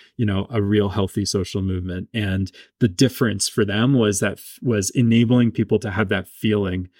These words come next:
um, that, you know, that, that they have a,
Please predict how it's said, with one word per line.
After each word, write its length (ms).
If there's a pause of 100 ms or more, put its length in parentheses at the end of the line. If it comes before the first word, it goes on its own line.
(360)
um, 460 (180)
that, 460 (240)
you 100
know, 100
that, 220
that 160
they 140
have 220
a, 140